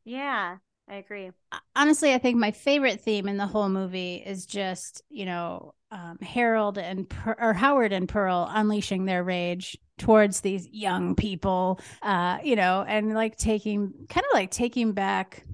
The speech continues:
Speaker 2: their home, even though, you know, they agreed to have these people here. But I think, you know, them having agency and independence, you know, it just put a really fun twist on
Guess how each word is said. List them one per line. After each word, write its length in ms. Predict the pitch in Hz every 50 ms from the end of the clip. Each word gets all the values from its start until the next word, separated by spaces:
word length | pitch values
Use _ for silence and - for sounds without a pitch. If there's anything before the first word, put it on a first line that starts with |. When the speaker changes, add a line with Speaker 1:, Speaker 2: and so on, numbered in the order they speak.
| - -
Speaker 2:
their 200 | - 220 214 202
home, 500 | 196 - - 277 302 285 240 208 208 220
even 280 | 214 202 202 196 202 196
though, 160 | 190 185 180 175
you 160 | 175 208 202
know, 120 | 180 165 165
they 160 | 185 185 180
agreed 280 | 170 170 190 190 185
to 80 | 180 180
have 260 | 156 175 180 180 175
these 200 | 175 170 170 170
people 340 | - - 190 185 185 175 165
here. 380 | 175 170 175 170 156 160 170 - - - - - _ _
But 100 | 220 214
I 120 | 214 214
think, 360 | 214 - 233 220 220 220 - - - 170
you 200 | 196 214 214 196
know, 160 | 185 180 180
them 340 | 180 185 202 202 208 214 220
having 420 | 202 220 208 196 202 202 185 175
agency 920 | 143 175 196 196 196 208 208 202 196 - - 196 180 175 175 175 185 196 - _ _ -
and 200 | 190 180 175 185
independence, 1040 | 214 220 214 196 190 185 - - 202 208 220 202 190 180 175 175 175 - - - -
you 100 | - 294 339
know, 60 | 320
it 80 | 302
just 200 | 285 349 339 -
put 120 | - - 466
a 100 | 480 359
really 220 | 254 247 262 294
fun 340 | 277 - - 254 262 262 233
twist 540 | - - - 240 285 247 202 - - - - -
on 500 | - 190 190 185 180 180 180 180 180